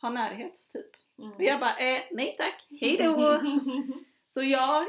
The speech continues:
Speaker 1: jag kan väl se, alltså nu har jag Tinder till och från, det är inte alltid jag är aktiv liksom, men, eh, ja, alltså det är många som är mer, vad ska de säga liksom, bara, "Ah, ska vi gå ut och ta en fika?" "Ah, nej, corona."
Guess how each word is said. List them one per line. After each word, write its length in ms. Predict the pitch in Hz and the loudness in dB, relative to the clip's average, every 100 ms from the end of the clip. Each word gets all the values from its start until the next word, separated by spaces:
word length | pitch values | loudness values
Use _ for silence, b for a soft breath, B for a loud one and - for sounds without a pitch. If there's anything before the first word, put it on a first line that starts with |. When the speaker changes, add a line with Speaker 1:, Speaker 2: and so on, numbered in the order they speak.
| 247 | -4
Speaker 1:
jag 180 | 247 | -4
kan 100 | - | -4
väl 100 | 339 | -6
se, 240 | 415 415 220 | -4 -4 -2
alltså 440 | 208 208 - 226 | -2 -4 -8 -8
nu 260 | 226 226 233 | -6 -4 -4
har 140 | 247 233 | -4 -6
jag 120 | 214 | -6
Tinder 280 | 202 185 185 | -12 -14 -14
till 200 | 185 185 | -14 -16
och 80 | |
från, 380 | - 208 196 226 - | -12 -12 -12 -16 -16
det 60 | |
är 40 | 196 | -16
inte 140 | 196 | -14
alltid 460 | 196 - - 190 - _ _ _ _ | -14 -14 -14 -14 -16 _ _ _ _
jag 140 | - 202 | -10 -8
är 40 | |
aktiv 420 | 214 - - 214 | -8 -12 -4 -4
liksom, 420 | 214 - - - 208 | -4 -12 -12 -16 -16
men, 400 | 208 214 208 196 | -10 -6 -6 -8
eh, 240 | 196 196 202 _ _ _ _ _ _ | -10 -10 -12 _ _ _ _ _ _
ja, 480 | - 202 - - - _ - | -10 -6 -4 -6 -10 _ -14
alltså 520 | 202 202 196 190 196 | -10 -8 -8 -8 -12
det 240 | 202 196 | -12 -12
är 40 | 202 | -10
många 340 | 196 190 202 | -12 -14 -14
som 180 | 208 226 | -10 -10
är 60 | |
mer, 500 | 208 196 196 190 190 - _ _ _ _ _ _ _ _ _ | -8 -10 -10 -10 -12 -16 _ _ _ _ _ _ _ _ _
vad 180 | 370 240 | -4 -2
ska 100 | 277 | -2
de 120 | 262 | -2
säga 340 | 302 240 202 | -2 -2 -2
liksom, 380 | 240 240 220 202 | -4 -4 -6 -6
bara, 100 | 208 - 262 | -6 -2 -2
"Ah, 60 | |
ska 140 | 254 240 | -2 -8
vi 80 | |
gå 140 | 240 247 | -8 -6
ut 240 | 254 226 | -6 -8
och 100 | 226 | -8
ta 720 | 226 214 202 202 202 202 208 _ _ | -6 -4 -4 -4 -6 -8 -10 _ _
en 140 | 226 | -12
fika?" 640 | 214 233 214 196 - 226 226 | -8 -8 -10 -12 -10 -8 -8
"Ah, 220 | 220 226 | -8 -8
nej, 360 | 226 226 240 - | -8 -10 -12 -16
corona." 480 | - 226 202 196 226 | -10 -8 -8 -12 -16